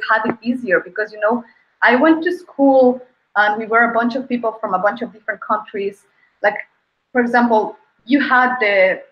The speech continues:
maybe, like, the Finnish people who were getting five hundred euros from the Finnish government every month because they were studying,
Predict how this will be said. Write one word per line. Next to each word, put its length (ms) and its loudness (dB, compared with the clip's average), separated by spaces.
maybe, 320 -2
like, 160 -8
the 100 -8
Finnish 380 -4
people 360 -8
who 80 -6
were 240 -2
getting 400 -2
five 220 2
hundred 320 0
euros 320 0
from 140 -8
the 80 -10
Finnish 280 -6
government 480 -2
every 280 -2
month 280 -2
because 220 -8
they 60 -10
were 120 -10
studying, 600 -2